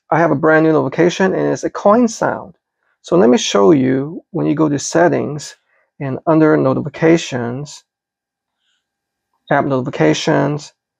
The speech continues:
this is where you can find all the apps. You can switch on and off. So let me just show you, for example,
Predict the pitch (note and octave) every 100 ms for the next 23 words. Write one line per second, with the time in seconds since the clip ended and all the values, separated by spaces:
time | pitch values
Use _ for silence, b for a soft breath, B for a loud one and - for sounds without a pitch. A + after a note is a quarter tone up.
0 | _ _ _ _ _ _ _ D#3+ D#3 C#3+
1 | D3+ D3+ C3 C3+ C3+ C#3+ - C3 - C3
2 | C3 C3+ C3 C3+ _ _ - C#3 - D#3
3 | D3 D3 D3 - - _ _ _ _ _
4 | _ - C3 C3 - - - - C#3 C3+
5 | B2+ - C#3+ D3 C#3+ - _ _ _ _
6 | - D3+ E3 E3+ D#3 D#3 - D3+ D3 D3
7 | D3 C#3 - _ - C3 B2+ C#3+ C#3 C3+
8 | C#3 C3+ C#3